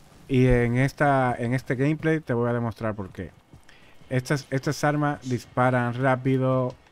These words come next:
matan rápido y tienen un buen rango. El rango de estas armas, de esta arma es increíble, así que po-, con estas armas es la mejor para luchar contra bosses,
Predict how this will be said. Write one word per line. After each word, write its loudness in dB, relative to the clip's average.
matan 0
rápido 2
y 0
tienen 2
un 0
buen 2
rango. -2
El -2
rango 2
de 0
estas -2
armas, 0
de -4
esta 0
arma 0
es -4
increíble, 0
así -4
que -2
po-, -2
con 0
estas -4
armas -2
es -6
la -2
mejor -2
para -2
luchar -2
contra -4
bosses, 0